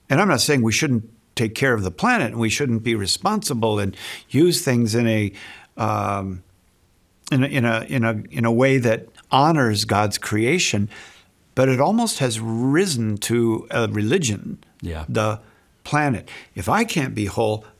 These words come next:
Speaker 1: I wanna make sure the earth is whole. You
Speaker 2: Yes.
Speaker 1: know, I'm, that's where
Speaker 2: Yeah.
Speaker 1: I, my energy is gonna be on
Speaker 2: Yeah.
Speaker 1: making sure that this, this planet's wh-, whole.
Speaker 2: Well, and it's, it's always, you know, ch-, choosing, we, we tend to choose created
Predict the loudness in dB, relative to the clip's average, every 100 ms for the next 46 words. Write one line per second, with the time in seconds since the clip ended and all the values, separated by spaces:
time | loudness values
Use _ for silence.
0 | _ 4 4 4 4 4 4 4 4 2
1 | 0 0 -2 -6 -6 -2 2 4 4 4
2 | 4 2 2 2 4 4 4 4 2 2
3 | 2 0 2 0 2 2 2 0 -4 -8
4 | -10 -4 2 2 2 2 2 2 2 0
5 | 0 -2 -2 -4 -6 -18 -6 -4 -4 -2
6 | -2 -2 -6 -10 -12 -16 -6 -2 -2 -4
7 | -4 0 2 2 0 0 -2 -2 -2 -4
8 | -2 0 0 0 0 -4 -10 -20 -6 -2
9 | 0 0 -2 -2 -6 -6 -4 0 0 0
10 | 0 -2 -4 -18 -20 _ 0 0 0 0
11 | 2 0 -2 0 2 2 0 -4 -4 0
12 | 2 2 2 0 0